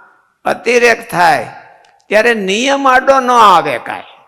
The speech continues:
ત્યારે એને નિયમ ન કર-, નિયમથી એને કંટ્રોલ ન કરી શકાય. મહારાજે એવું કીધું કે અમારો દયાવાળો સ્વભાવ છે તો પણ જો કોઈ ભગવાનના ભક્તને કરડી નજરે જોતો હોય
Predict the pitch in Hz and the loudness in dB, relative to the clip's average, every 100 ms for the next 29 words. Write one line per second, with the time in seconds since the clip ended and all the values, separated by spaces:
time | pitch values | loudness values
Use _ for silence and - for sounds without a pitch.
0 | _ _ _ _ _ _ _ _ _ _ | _ _ _ _ _ _ _ _ _ _
1 | _ _ 156 196 208 214 180 202 233 262 | _ _ -4 -2 -2 -4 -4 -2 -2 -2
2 | 277 262 202 165 143 - - 170 165 226 | -2 -2 -2 -6 -8 -18 -16 -10 -8 -6
3 | 262 254 247 247 247 247 254 269 277 294 | -6 -2 -2 0 -2 -2 -2 0 2 2
4 | 277 208 190 160 147 113 - - _ _ | 2 2 2 0 -4 -8 -10 -20 _ _
5 | _ _ _ _ _ _ _ _ _ 180 | _ _ _ _ _ _ _ _ _ -12
6 | 113 143 170 196 220 214 226 240 220 226 | -2 0 2 0 -2 -2 -2 -2 0 0
7 | 226 220 196 226 220 220 220 214 202 208 | 0 0 2 4 4 2 0 0 0 2
8 | 208 202 226 220 165 - - - - _ | 2 0 2 2 2 -4 -18 -20 -20 _
9 | _ _ - 214 - 214 208 208 226 208 | _ _ -2 0 0 -2 -2 -6 -4 -4
10 | 175 185 214 226 214 190 185 - 226 220 | -4 -4 -4 -4 -4 -4 -8 -8 -6 -4
11 | 208 208 220 208 208 202 214 208 208 226 | 0 0 0 -2 -2 -2 0 0 0 -4
12 | 226 190 156 127 | -2 -2 -2 -10